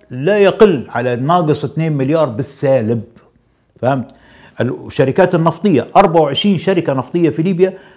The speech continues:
ما فيهاش شركة، وأنا أقول لك هذا أنا استشاري فني لهم لأن أنا مهندس أساسًا، فما عندهمش ميزانيات. يقول لك: "أنا ما أقدرش ندير ميزانية، أنا شركة خدمية". كيف ما تديرش؟ لازم في ميزانية.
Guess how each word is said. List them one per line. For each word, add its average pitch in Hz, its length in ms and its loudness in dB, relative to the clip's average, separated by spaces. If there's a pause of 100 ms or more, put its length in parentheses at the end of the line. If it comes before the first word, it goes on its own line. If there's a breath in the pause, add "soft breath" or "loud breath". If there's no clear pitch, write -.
(120 loud breath)
ما 123 100 0
فيهاش 160 300 2
شركة، 185 340 0
وأنا 131 220 0
أقول 139 140 2
لك 127 140 2
هذا 165 220 0
أنا 156 100 0
استشاري 165 520 2
فني 170 280 0
لهم 120 200 -4
لأن 101 140 -6
أنا 117 100 -2
مهندس 151 540 -2
أساسًا، - 360 -6 (680 loud breath)
فما 117 500 0 (720 soft breath)
عندهمش 185 380 2
ميزانيات. 180 640 0
يقول 139 160 0
لك: 151 160 0
"أنا 175 120 0
ما 185 80 -2
أقدرش 185 240 0
ندير 147 260 -2
ميزانية، 143 320 -2
أنا 170 100 -6
شركة 156 300 -4
خدمية". 147 440 0
كيف - 260 -2
ما 98 60 -6
تديرش؟ - 400 -14
لازم 127 380 2
في 131 160 -6
ميزانية. 120 380 -4